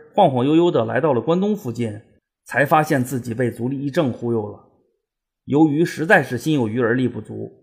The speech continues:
最终呢，足利政之停留在了伊豆的枯月。至此呢，关东地区出现了一国两主、三方对峙的局面。两主指的是足利城氏以及足利政之。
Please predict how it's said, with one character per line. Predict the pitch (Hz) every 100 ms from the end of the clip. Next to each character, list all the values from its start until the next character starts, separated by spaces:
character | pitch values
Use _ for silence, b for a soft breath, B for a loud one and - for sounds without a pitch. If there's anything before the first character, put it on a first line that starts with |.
| _ _ -
最 | 160
终 | 147 220 175
呢， | 107 - _ _ -
足 | 147
利 | 135
政 | 131 127
之 | 127 135 135 - _
停 | - 131
留 | 143 135
在 | 156
了 | 120 113
伊 | 160
豆 | 165 117
的 | 104
枯 | - 156
月。 | 139 - - _ _ _ _ _ _ _ _
至 | - 214
此 | - -
呢， | 117 165 - _ _ _
关 | 180 202
东 | 220 202
地 | 131
区 | 113 131 135 135 _ -
出 | 175
现 | 175 160
了 | 120
一 | 170
国 | 127 131
两 | 120 135
主、 | 135 107 - _ _
三 | - 170
方 | 165 170
对 | 185 165
峙 | 196 131
的 | 104
局 | -
面。 | 101 101 - _ _ _ _ _ -
两 | 135 185
主 | 127 110 120 - -
指 | 123 113
的 | 113
是 | 147
足 | 113 123
利 | 147
城 | 131 117
氏 | 123 135 110 - -
以 | 113
及 | 110 127
足 | 127 139
利 | 139
政 | 151 117
之。 | 139 160